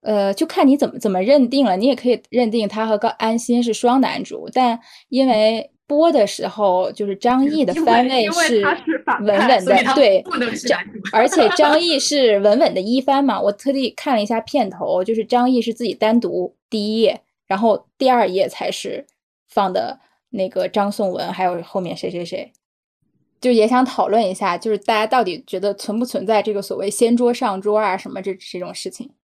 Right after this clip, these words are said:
Speaker 2: 我感觉从罗云熙那会儿开始，他不就已经上桌了吗？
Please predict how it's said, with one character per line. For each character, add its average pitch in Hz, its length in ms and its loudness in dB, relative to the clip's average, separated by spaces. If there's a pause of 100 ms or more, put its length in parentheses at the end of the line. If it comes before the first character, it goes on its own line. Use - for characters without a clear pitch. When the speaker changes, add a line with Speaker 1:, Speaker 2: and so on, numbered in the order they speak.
(960)
Speaker 2:
我 370 120 0
感 415 160 0
觉 285 140 -4
从 285 360 -4
罗 320 280 0
云 339 220 0
熙 370 400 -2
那 311 240 -4 (180)
会 214 100 -4
儿 214 80 -2
开 254 220 -8 (240)
始， 226 180 -6
他 208 160 -10
不 220 140 -10
就 220 240 -2
已 202 80 -4
经 208 100 -4
上 208 280 -2
桌 202 200 0
了 185 120 -6
吗？ - 180 -20